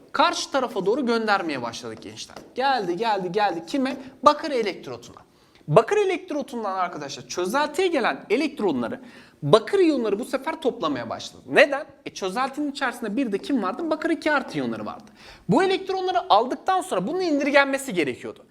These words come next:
İndirgenirken de bu elektrotun çevresinde bir kaplama şekline geldiğini gördüler ve bir yerde indirgenme, bir yerde yükseltgenme olan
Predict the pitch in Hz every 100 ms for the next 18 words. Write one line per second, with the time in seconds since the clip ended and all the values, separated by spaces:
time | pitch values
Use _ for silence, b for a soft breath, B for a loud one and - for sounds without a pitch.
0 | B B B - 220 285 330 320 359 381
1 | 320 254 175 139 147 311 311 302 285 214
2 | - 175 - 285 247 247 330 339 - -
3 | 240 247 262 247 254 - 151 - 123 110
4 | 113 104 101 101 101 98 123 - - B
5 | B - 247 - B B B _ 147 139
6 | 196 359 339 247 190 190 202 220 202 160
7 | 151 131 117 135 190 277 233 147 123 151
8 | 180 - 226 220 214 208 - 175 294